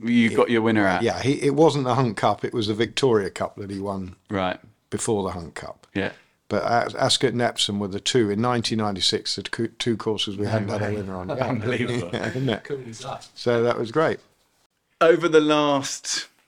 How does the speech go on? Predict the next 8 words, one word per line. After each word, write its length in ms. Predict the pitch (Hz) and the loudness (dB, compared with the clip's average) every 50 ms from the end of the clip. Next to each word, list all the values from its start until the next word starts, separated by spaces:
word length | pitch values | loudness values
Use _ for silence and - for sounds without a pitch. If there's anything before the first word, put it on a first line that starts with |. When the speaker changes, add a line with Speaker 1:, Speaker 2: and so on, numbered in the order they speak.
| _ _ _ _ _ _ _ _ _ _ _ _ _ - | _ _ _ _ _ _ _ _ _ _ _ _ _ -20
Speaker 1:
fifteen 720 | - - - - 156 - - - 170 165 165 170 170 170 | -20 -4 0 0 0 2 2 2 2 2 4 2 2 2
years, 600 | 170 170 170 175 185 208 220 - - - - - _ _ _ _ _ _ _ _ _ _ _ _ _ _ _ - | 2 4 4 4 2 0 -2 -4 -6 -8 -10 -14 _ _ _ _ _ _ _ _ _ _ _ _ _ _ _ -10
would 160 | - 135 139 127 | -6 -4 -2 0
you 80 | 147 139 | 0 0
say 400 | - - 147 151 170 196 185 - | 2 2 4 4 4 2 0 -2
it's 220 | 131 131 - - | -6 -6 -4 -6
just 500 | - - 123 113 - - - - - - - | -6 -4 -4 -4 -4 -4 -6 -8 -10 -6 -4
suddenly 800 | - - 131 120 107 104 107 101 98 98 98 95 92 90 - | -2 0 0 0 0 -2 -4 -4 -4 -2 -2 -4 -4 -6 -10